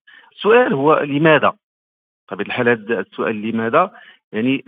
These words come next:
سنجد الجواب يعني في التركيبة ديال الأعضاء العشرة الذين يشكلون يعني ال-، الأكاديمية وعصب الجائزة،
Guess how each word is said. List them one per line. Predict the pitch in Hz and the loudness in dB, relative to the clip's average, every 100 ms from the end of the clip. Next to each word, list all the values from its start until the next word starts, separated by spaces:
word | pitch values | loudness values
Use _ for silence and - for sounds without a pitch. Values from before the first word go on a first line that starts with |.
| - | -6
سنجد | 135 127 117 | -4 -4 -4
الجواب | 117 104 117 117 | -6 0 0 2
يعني | 107 107 117 | 0 -2 -6
في | |
التركيبة | _ - 117 131 117 110 139 _ _ _ _ - | _ -8 -6 -4 0 -2 -4 _ _ _ _ -20
ديال | 101 113 104 | -8 -6 -6
الأعضاء | 104 101 95 98 98 117 - | -8 -4 0 0 0 -4 -4
العشرة | 98 95 92 107 - 104 101 _ _ _ _ - | -10 -8 -4 -4 -2 -6 -6 _ _ _ _ -14
الذين | 104 104 113 | -10 -6 -6
يشكلون | 110 - - 110 101 107 | -6 -8 -12 -10 -6 -6
يعني | 101 101 101 | -6 -6 -8
ال-، | 92 92 90 90 _ | -8 -8 -6 -8 _
الأكاديمية | 92 92 80 - 113 101 101 98 | -16 -6 -6 -4 -6 -6 -8 -4
وعصب | 104 92 101 - | -2 -2 -4 -8
الجائزة، | 98 98 92 92 101 | -12 -10 -10 -8 -8